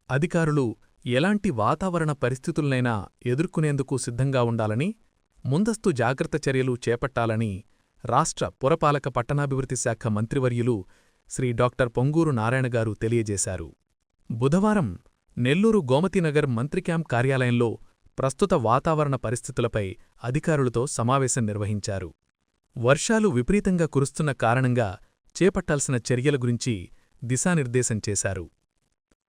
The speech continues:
వర్షపు నీరు సులువుగా ప్రవహించేలా తగిన ఏర్పాట్లు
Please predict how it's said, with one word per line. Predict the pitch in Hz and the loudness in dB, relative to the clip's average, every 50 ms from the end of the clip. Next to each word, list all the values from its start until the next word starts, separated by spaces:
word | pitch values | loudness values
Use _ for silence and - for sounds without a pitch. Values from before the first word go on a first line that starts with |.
| _ _ _ - 117 | _ _ _ -8 -2
వర్షపు | 113 117 117 - 202 175 - 170 | 0 0 0 2 0 0 2 2
నీరు | 156 151 135 131 | 0 2 0 0
సులువుగా | - - 135 139 147 147 143 147 | -2 0 0 0 0 2 4 2
ప్రవహించేలా | 135 - 123 120 120 117 123 120 107 - 113 107 117 147 196 214 _ _ _ _ _ _ _ _ - | 2 4 2 0 2 2 2 0 0 0 0 2 2 0 -2 -4 _ _ _ _ _ _ _ _ 0
తగిన | 131 135 151 165 160 | 0 2 4 4 2
ఏర్పాట్లు | 135 113 123 147 - - 175 165 - 160 | 4 4 4 2 2 2 -2 -2 0 -2